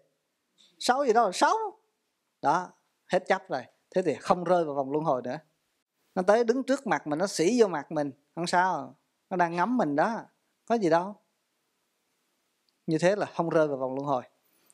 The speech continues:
Còn nếu mà nó đứng trước mặt mình mà mình xỉ xỏ nó lại là lúc bây giờ rơi vào vòng luân hồi đó. Thế thì cái rơi vào vòng luân hồi đó là, là do thức. Vậy thì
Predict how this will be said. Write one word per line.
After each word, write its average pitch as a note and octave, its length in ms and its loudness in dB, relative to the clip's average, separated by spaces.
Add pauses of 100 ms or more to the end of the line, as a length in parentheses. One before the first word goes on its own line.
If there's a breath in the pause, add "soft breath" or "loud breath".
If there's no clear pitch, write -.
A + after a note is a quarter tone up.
(120)
Còn C3+ 140 0
nếu D#3+ 140 4
mà F#3 140 0
nó D3+ 100 0
đứng G3 260 0
trước B3 220 -2
mặt D#3+ 220 -2
mình C#3+ 200 -2
mà C#3 100 0
mình C#3+ 180 0 (760)
xỉ - 380 0
xỏ F#3+ 280 2
nó A3 140 2
lại D#3 240 2
là D#3+ 120 2
lúc F#3+ 180 0
bây G#3 100 2
giờ D#3 140 2
rơi F3 200 4
vào D3 120 0
vòng C#3 120 -4
luân D#3 120 -4
hồi C#3 180 0
đó. E3+ 120 -6 (1400)
Thế F3+ 100 2
thì E3+ 100 0
cái D3+ 120 0
rơi D3+ 220 4
vào C#3+ 100 -6
vòng B2+ 180 -8
luân C3+ 140 -8
hồi B2 240 -2
đó C3+ 120 -2
là, C3 260 -2 (120)
là B2 120 -6
do B2+ 240 0
thức. D#3 260 -4 (2000 loud breath)
Vậy A#2+ 260 -2
thì A#2 240 -4